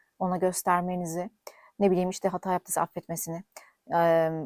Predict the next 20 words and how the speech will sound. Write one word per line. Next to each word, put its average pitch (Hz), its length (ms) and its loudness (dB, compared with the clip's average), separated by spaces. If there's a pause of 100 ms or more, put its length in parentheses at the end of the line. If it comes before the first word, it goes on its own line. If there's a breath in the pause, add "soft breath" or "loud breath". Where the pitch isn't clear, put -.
(100)
offside 180 420 0
hareketleri 170 500 -2
varsa, 170 300 0
huyları 165 420 -4
varsa, 170 400 -2 (400 soft breath)
ne 180 140 0
olursa 190 300 2
olsun 170 160 0
onu 170 160 -2
yargılamadan 165 560 -2
sevmenizi 294 640 -6 (520 soft breath)
ve, 175 240 4
eee, 156 180 0
isteyen 175 420 -2
ve - 60 -4
sizi - 140 -6
çok 202 220 -8
fazlasıyla 160 460 -2
bakın 160 260 -6
yine 170 300 -4